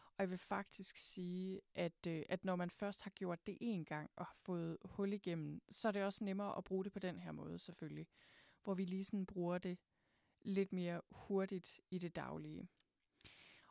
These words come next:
Og, øh, og så vil jeg også sige til dig, hvis du slet ikke kan få det her til at fungere, og hvor, hvis du kommer til at overtænke det, eller bare tænker, okay, jeg kan ikke se noget som helst for mig, eller høre noget som helst for mig,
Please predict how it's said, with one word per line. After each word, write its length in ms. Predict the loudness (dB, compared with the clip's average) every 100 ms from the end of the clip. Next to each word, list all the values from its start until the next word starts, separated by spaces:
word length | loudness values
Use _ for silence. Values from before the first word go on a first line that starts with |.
| _
Og, 240 | 10 10 10
øh, 120 | 8
og 80 | 4
så 120 | 0
vil 60 | 2
jeg 120 | 2
også 200 | 2 0
sige 140 | 0 -2
til 200 | 0 0
dig, 180 | 0 -2
hvis 180 | -4 -4
du 100 | -4
slet 220 | -2 -2
ikke 120 | -2
kan 100 | -2
få 80 | 0
det 140 | 0
her 120 | 0
til 160 | 0 0
at 80 | 0
fungere, 460 | 0 -2 0 2
og 80 | 0
hvor, 160 | 0 -2
hvis 220 | 0 -2
du 100 | -2
kommer 220 | -2 0
til 140 | 2 0
at 100 | 2
overtænke 600 | 4 4 4 2 2 2
det, 280 | 0 -2 0
eller 140 | -2
bare 200 | 0 0
tænker, 600 | 0 -2 -2 0 0 -2
okay, 420 | -4 -2 -2 -2 -4
jeg 180 | -2 -2
kan 100 | -2
ikke 120 | -2
se 180 | -2 0
noget 260 | 2 2
som 120 | 2 0
helst 340 | 0 -4 -10 -4
for 180 | 0
mig, 280 | 2 2 0 0
eller 200 | 0 0
høre 240 | 4 6
noget 180 | 6 2
som 100 | -2
helst 280 | -4 -6 -2
for 140 | 0
mig, 160 | 0